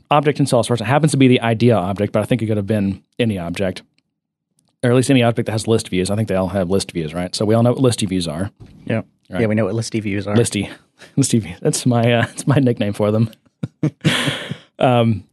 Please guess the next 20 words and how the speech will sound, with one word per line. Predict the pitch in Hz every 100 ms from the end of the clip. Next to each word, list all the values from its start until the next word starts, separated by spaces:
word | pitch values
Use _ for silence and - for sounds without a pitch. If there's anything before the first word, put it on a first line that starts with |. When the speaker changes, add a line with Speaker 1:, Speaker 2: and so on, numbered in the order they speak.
| -
Speaker 1:
and | 156
when | 185
you |
create | 196 226
a |
list | 165 117
view, | 98 117 151 _ -
you | 131
give | 135 135
it | 160
a |
label | 147 98 101 139 - -
and | 117
you | 131
give | 131
it | 135 135
a | 123
unique | 120 117 123 143 160
name, | 104 87 139 -
right? | - 101